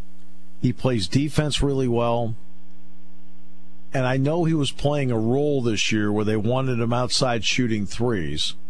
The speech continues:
I understand that. But he's gonna have to, in the offseason, and incorporate this into his game next season, take the ball to the bucket, because he already has a Big Ten body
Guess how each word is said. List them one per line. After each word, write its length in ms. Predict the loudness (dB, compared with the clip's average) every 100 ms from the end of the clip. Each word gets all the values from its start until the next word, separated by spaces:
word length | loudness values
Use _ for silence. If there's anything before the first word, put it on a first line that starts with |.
| -2
I 140 | 0
understand 600 | 0 0 0 0 -2 0
that. 200 | 0 0 -2 -2 -2 -2 -2 -2 0
But 140 | 0
he's 180 | 2 0
gonna 220 | 0 0
have 120 | 0
to, 180 | 0 -2 -2 -4 -2 -2
in 140 | 0 0
the 100 | 0
offseason, 840 | 0 0 0 0 0 0 0 0 -2 -2 -2 -2 0
and 160 | 0
incorporate 600 | 0 0 0 0 0 0 0
this 220 | -2 0
into 280 | 0 0 2
his 240 | 0 0
game 380 | 0 0 0 0
next 300 | 0 0 0
season, 420 | 0 0 0 -2 -2 -4 -2 0
take 240 | 0 2
the 80 | 0
ball 320 | 0 0 0
to 100 | 0
the 80 | -2
bucket, 420 | 0 -2 0 -2
because 300 | -2 -2 0
he 160 | 0 0
already 220 | 0 0
has 320 | 0 0 2
a 100 | 0
Big 380 | 0 0 0 0
Ten 320 | -2 0 0
body 580 | 0 0 0 0 -2